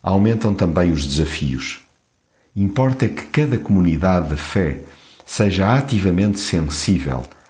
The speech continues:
não minimizando ou sublimando a existência de determinadas lacunas.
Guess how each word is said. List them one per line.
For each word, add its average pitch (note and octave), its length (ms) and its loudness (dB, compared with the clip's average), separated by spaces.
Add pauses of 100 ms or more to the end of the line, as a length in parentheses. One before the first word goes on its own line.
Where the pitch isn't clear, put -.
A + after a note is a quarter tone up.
(220)
não G2+ 260 4
minimizando F2 960 2
ou D2 120 2
sublimando E2 880 0 (420)
a F2+ 120 0
existência G2+ 840 2
de E2+ 160 0
determinadas D#2+ 960 0
lacunas. D2+ 680 -4